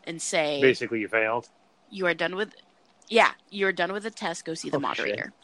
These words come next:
Speaker 1: So as you're doing this test, you're wearing a headphones, and you hear one by one somebody backing out of their seat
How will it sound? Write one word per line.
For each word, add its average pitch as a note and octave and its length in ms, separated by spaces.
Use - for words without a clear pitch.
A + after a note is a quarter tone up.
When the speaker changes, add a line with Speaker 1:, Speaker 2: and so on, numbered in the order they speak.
Speaker 1:
So - 400
as C#4 280
you're D#4+ 140
doing A3 260
this E3+ 200
test, - 540
you're G#3 220
wearing C#4+ 240
a E3+ 60
headphones, C#3 720
and F3+ 640
you G3 180
hear F#3 340
one D#3+ 240
by G#3 160
one E3 480
somebody E3+ 420
backing D#3 420
out D#3+ 120
of E3+ 80
their F3 180
seat D#3+ 440